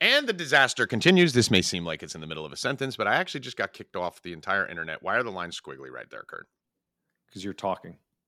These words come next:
Speaker 1: Okay, they look blurry on my computer. So, uh, I just got kicked off,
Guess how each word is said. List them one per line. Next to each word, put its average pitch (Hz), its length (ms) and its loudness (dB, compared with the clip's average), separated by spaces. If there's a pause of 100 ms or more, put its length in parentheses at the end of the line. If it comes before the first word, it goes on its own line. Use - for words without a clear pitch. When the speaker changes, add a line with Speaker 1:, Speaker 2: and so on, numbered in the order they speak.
(540)
Speaker 1:
Okay, 76 180 -10 (160)
they 82 80 -14
look 85 220 -14
blurry 69 280 -14
on 57 140 -16
my 57 100 -16
computer. - 360 -20 (420)
So, 101 220 0
uh, 92 180 4
I 113 140 6
just 110 140 -4
got 117 140 2
kicked 131 220 -4
off, 135 300 2